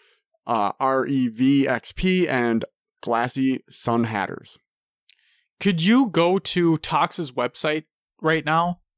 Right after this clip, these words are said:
Speaker 2: and see if they have, like, an about section? And see if it, anything's in there? It, like, the, the point I'm trying to make here is, is that I get that th-, I,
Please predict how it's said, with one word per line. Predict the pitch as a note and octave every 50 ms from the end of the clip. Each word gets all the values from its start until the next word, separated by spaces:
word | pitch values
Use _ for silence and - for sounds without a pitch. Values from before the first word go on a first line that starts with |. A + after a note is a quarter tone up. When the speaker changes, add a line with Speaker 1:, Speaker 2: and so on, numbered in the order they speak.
| _ _ -
Speaker 2:
and | - D3
see | - F3+ F3
if | D#3+
they | - D#3+
have, | D3 D#3 D3+
like, | D#3 D3 -
an | C3
about | A#2+ - - A#2 B2 - -
section? | - - C#3+ C#3+ - - F3+ E3+ F3 - _ _ _ _ _ _ _ _ _ _ _ _ _ _ _ _ _ -
And | - C#3
see | - - D#3+
if | D3 -
it, | D3 -
anything's | D3+ C#3+ D3 C#3 D#3+ D3+ C#3+ C3 C3+
in | C3 B2
there? | A#2+ A#2 A#2+ C#3+ D3+ _ _ _ _ _ _ _ _ _ _ _ _ _ _ _ _ _ _ _ _ _ _ _ _ _ _ _ _ _ _ _ _ _ _ _ _ - _ _ _ _ _ -
It, | - A3+ A#3+ G#3+
like, | A#3+ A#3+ F#3
the, | A3 G#3+
the | F#3 G3+ G#3
point | - - D4 E4 E4+
I'm | D4+
trying | A3 - A#3 G#3+
to | F#3+ E3+
make | E3 E3 D#3 -
here | E3+ D#3 C#3
is, | C3+ C3 C3 B2+ B2 -
is | - D3 C3 -
that | D#3+ C#3 C3+ C3 - _ _ _ _ _ _ _ _ _ _ _ _ _ _ _ _ _ _ _ _ _ _ _ _ _ _ _ _ _ _ _ _ -
I | F#3 G3+
get | D#3+ - A3+ C4 -
that | C#4+ A3+ _ _ - E3
th-, | D#3 F#3+ - D#3+
I, | E3+ F#3+ F#3+ F#3+